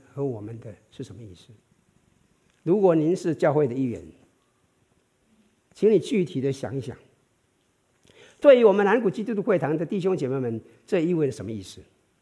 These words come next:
我们作为教会的一群人，我们跟世界各地的基督徒联合，我们跟其他的弟兄姊妹、其他人来分享我们日用的饮食，“我们”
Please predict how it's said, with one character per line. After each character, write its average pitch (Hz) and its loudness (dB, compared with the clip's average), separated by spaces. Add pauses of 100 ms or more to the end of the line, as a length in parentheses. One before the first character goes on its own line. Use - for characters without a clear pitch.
(1700)
我 190 2
们 220 2
作 254 6
为 214 8
教 220 4
会 226 6
的 180 2
一 180 2
群 139 -2
人， 101 -8 (840)
我 180 0
们 214 8
跟 247 6
世 - -4
界 208 2
各 180 2
地 180 0
的 143 -2
基 160 -8
督 160 -4
徒 127 -10
联 101 -10
合， 98 -16 (640)
我 175 4
们 196 6
跟 247 4
其 190 -2
他 202 2
的 175 0 (760)
弟 196 -6
兄 180 -2
姊 160 -8
妹、 143 -4
其 170 -4
他 175 -4
人 151 -2
来 139 -6
分 156 -4
享 127 -6
我 113 -8
们 117 -8
日 139 -2
用 123 -4
的 113 -6
饮 87 -12
食 78 -18 (600)
，“我 120 -2
们” 120 -8